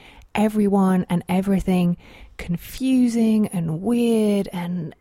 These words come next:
oh my God, people have feelings on their insides and maybe some of them aren't saying them, but maybe some of them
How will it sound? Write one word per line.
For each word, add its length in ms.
oh 100
my 160
God, 320
people 280
have 180
feelings 420
on 140
their 180
insides 600
and 160
maybe 280
some 200
of 60
them 180
aren't 300
saying 360
them, 200
but 120
maybe 260
some 200
of 60
them 140